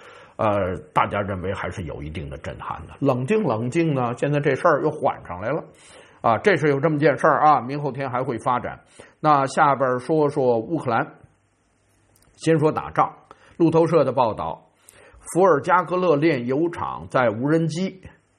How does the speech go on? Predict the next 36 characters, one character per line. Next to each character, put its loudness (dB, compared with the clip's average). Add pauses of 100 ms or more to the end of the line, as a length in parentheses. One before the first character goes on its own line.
的 0
打 0
击 -2
之 0
后 0 (420)
已 -4
经 0
停 -4
止 -10
了 -6
运 -2
营。 -4 (580)
另 2
外， 4
乌 0
克 -4
兰 0
还 0
打 -4
击 -2
了 2
俄 -2
罗 0
斯 -4
那 -2
个 -2
卢 -2
克 0
石 -2
油 2 (540)
乌 2
赫 0
塔 -10
炼 -4
油 -8
厂， -10